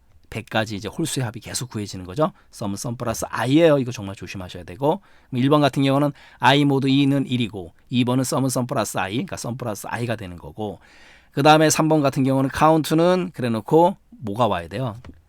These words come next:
여기서 count는 count 플러스 일, 증가를 계속 시켜줘야 되는 거죠. 왜? 나중에 평균을 구하기 위해서. 그러니까 여기는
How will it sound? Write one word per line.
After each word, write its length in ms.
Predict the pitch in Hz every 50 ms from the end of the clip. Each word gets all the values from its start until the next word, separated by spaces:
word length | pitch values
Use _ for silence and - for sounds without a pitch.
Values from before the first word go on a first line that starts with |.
| _ _ _ -
여기서 340 | 87 87 90 139 143 156 - _ _ _ -
count는 540 | - 143 143 139 131 - 127 131 147 165 165 - - -
count 320 | - 143 143 151 - - -
플러스 480 | - 120 107 110 - - 135 160 156 151 - _ _
일, 220 | 156 147 117 92 - _ _ _ _ _ _ _
증가를 360 | - - 185 180 185 180 165
계속 240 | 151 - 123 113 139
시켜줘야 420 | - - - - 139 123 123 104
되는 200 | 92 87 92 92
거죠. 220 | 87 80 - 104 98
왜? 260 | 110 135 131 104 98
나중에 360 | 131 - 120 113 - 131 127 120
평균을 420 | - - 175 170 165 156 147 123
구하기 440 | - 110 95 92 92 101 90 87 87
위해서. 400 | 95 95 87 - 139 135 110 85 - - - - - - - _
그러니까 300 | - 104 107 104 120 104
여기는 360 | 90 92 98 117 135 147 156